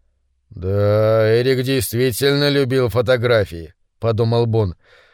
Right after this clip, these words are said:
"И, возможно, именно такие фотографии он любил больше всего". Где-то хлопнуло. Бун от неожиданности подпрыгнул. "Дверь?"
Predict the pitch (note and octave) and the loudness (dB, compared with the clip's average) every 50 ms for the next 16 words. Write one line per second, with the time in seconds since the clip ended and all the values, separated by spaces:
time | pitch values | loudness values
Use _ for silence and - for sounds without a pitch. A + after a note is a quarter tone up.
0 | _ _ _ _ - - F2+ G#2+ G2+ G#2 C3 D3 D3 C3+ B2+ C#3+ C#3+ D3 D3 D3+ | _ _ _ _ -12 -6 -4 -2 -2 -2 -2 -2 -2 -2 0 0 0 0 0 0
1 | D3+ D#3 D#3 D#3+ D#3 A#2 D#3+ D#3 - C#3+ C#3+ C3+ B2+ A2 A#2 A2+ G#2 C3 B2+ G#2+ | 0 0 2 0 0 2 0 0 0 0 0 0 0 0 -2 0 0 0 0 2
2 | B2+ B2+ D#3 E3 D#3 G2+ C3 C3+ B2+ B2 C3 C3 C3 B2 B2 C#3+ D3 C#3+ C3 B2+ | 2 2 4 4 4 2 2 0 0 2 2 0 0 0 0 2 2 2 2 2
3 | C#3 C#3 C3+ B2 G2+ - B2+ B2+ G2 - - A2+ A2+ G#2+ G2+ G2 F#2 D#2 - _ | 2 2 2 0 -2 -2 -4 -4 -4 -4 -6 -4 -4 -4 -2 -2 -4 -4 -6 _
4 | _ _ _ _ _ _ _ _ _ _ _ _ _ _ _ _ - - G#2 A2+ | _ _ _ _ _ _ _ _ _ _ _ _ _ _ _ _ -10 -6 -4 -2
5 | C3+ D3+ C3+ D3+ D3+ A2+ - E3 F3 D#3 A#2+ - G2 G2 F2 E2 C#2+ - - _ | 0 0 0 0 0 0 0 0 0 0 0 0 -2 -4 -4 -4 -8 -12 -16 _
6 | _ _ _ _ _ _ _ _ _ _ _ _ _ - - F2+ A#2+ C#3+ D#3+ D#3 | _ _ _ _ _ _ _ _ _ _ _ _ _ -10 -6 -2 -2 0 0 0
7 | D3 C3+ G2 B2+ C3+ C3 B2+ A2+ C#3 D#3+ D3 D#3 D#3 D#3 - - D#3+ D#3 - D#3 | 0 0 0 0 0 0 0 0 0 -2 -2 -2 -2 -2 -4 -2 -4 -2 0 0
8 | D3+ - - - D3 C#3+ C3 A2+ A2+ G#2 F#2 E2 - _ _ _ _ _ _ _ | -2 -2 -2 -2 0 0 0 0 0 -2 -4 -6 -8 _ _ _ _ _ _ _
9 | _ _ _ _ - - D#2+ D#2 C#2+ F2 F2 G2 A#2 C3+ D3 D3 A2+ G2+ | _ _ _ _ -16 -14 -12 -10 -6 -4 -2 0 2 2 2 0 -2 -4